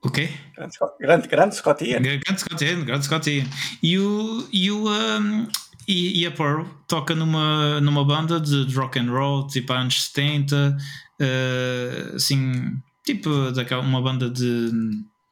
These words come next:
Speaker 1: músicas dos anos setenta, puxar aquele, aquele, aquele rockzinho dos anos setenta, muito fixe. E é assim, a filha do Meat Wolf, o Meat Wolf também era um grande,
Speaker 2: Sim,
Speaker 1: um grande,
Speaker 2: e sabes,
Speaker 1: um grande
Speaker 2: e,
Speaker 1: músico.
Speaker 2: e por acaso eu tinha aqui apontado que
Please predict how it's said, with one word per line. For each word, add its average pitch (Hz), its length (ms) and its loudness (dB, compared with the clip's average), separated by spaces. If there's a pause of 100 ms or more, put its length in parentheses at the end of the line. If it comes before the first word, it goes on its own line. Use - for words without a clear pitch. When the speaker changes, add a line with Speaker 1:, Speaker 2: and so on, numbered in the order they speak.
(680)
Speaker 1:
músicas 131 520 2
dos - 100 0
anos 120 220 0
setenta, 170 280 -2 (400)
puxar - 220 -2
aquele, 135 320 -2 (460)
aquele, 123 300 0
aquele 127 220 -2 (300)
rockzinho 131 480 -2
dos 120 120 -4
anos 117 220 0
setenta, 123 300 -2
muito 117 220 0
fixe. - 360 -2 (540)
E 208 60 0
é 185 40 0
assim, 143 300 2
a 107 300 -4
filha 123 280 -2
do 117 120 -2
Meat 117 240 0
Wolf, 117 320 -4
o 101 180 -8
Meat 110 220 -8
Wolf 107 160 -6
também 131 240 0
era 139 80 4
um 139 60 4
grande, 131 300 -2 (1080)
Speaker 2:
Sim, - 240 -4
Speaker 1:
um 123 80 4
grande, 127 220 2
Speaker 2:
e - 20 -4
sabes, 135 300 2
Speaker 1:
um - 40 0
grande 135 160 2
Speaker 2:
e, 131 40 2
Speaker 1:
músico. 131 280 0 (640)
Speaker 2:
e 285 100 -12
por 135 120 -6
acaso 131 180 -6
eu - 40 -20
tinha 156 140 0
aqui 147 140 -2
apontado 127 340 -2 (100)
que 123 320 -10